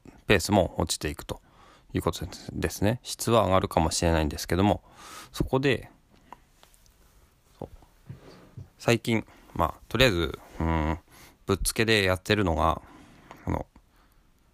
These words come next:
本を一冊こう手に持って、どんな本なのかっていうのを、まあ、なんだろうな、少し話をして、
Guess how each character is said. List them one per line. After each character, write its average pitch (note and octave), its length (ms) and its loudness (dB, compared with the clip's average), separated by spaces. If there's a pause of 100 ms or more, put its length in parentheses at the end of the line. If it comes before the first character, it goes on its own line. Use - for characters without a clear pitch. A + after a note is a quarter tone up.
(580)
本 F2 340 4
を D#2+ 180 0 (140)
一 G#2+ 120 -2
冊 - 340 -2
こ E2+ 220 -2
う - 60 -6
手 A#2+ 140 2
に F2 80 2
持 D#2+ 180 0
っ - 40 -10
て、 - 380 -4 (1120)
ど C3+ 100 4
ん A#2 80 4
な E2+ 80 2
本 F#2 220 2
な D#2+ 100 0
の D2+ 80 -6
か - 140 -6
っ - 40 -6
て - 160 -8
い E2 40 0
う - 20 0
の A2 200 2
を、 - 140 -2 (760)
ま E2 100 2
あ、 - 140 -2 (560)
な - 80 -2
ん F2 40 -2
だ - 80 -2
ろ D#2+ 60 0
う - 20 2
な、 F#2+ 180 0 (580)
少 - 220 -2
し - 260 -6 (120)
話 F#2 360 -2
を D#2+ 80 -4
し - 100 -6
て、 - 240 -2